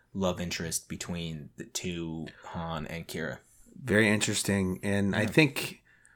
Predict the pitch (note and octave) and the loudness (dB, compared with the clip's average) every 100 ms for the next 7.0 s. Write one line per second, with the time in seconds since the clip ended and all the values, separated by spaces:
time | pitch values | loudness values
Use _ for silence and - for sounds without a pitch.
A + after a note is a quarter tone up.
0 | _ _ _ - - - B2 G#2+ G#2+ - | _ _ _ -12 -8 0 2 2 2 4
1 | D3+ D3 G#2+ F#2+ - - C3 C3+ D3+ D#3+ | 6 8 6 6 4 6 8 10 10 10
2 | F#3 F#3+ - - C#3 D3 B2+ D3+ B2+ C3 | 10 8 6 12 12 12 10 10 12 12
3 | C3 A2+ - - B2 C3+ B2+ - A#2+ A2 | 12 12 10 8 8 6 4 -2 0 2
4 | A#2 A#2 A#2+ G#2 F#2 - G#2+ G#2 - - | 6 10 12 12 8 4 4 2 -2 -12
5 | - - G#2 G#2+ A2+ A#2 A2+ - G#2+ G2+ | -14 0 2 6 8 10 8 8 0 4
6 | G2+ G#2+ G#2+ G#2+ A2+ A2 F#2+ F#2 - - | 10 12 12 10 10 10 8 4 0 -8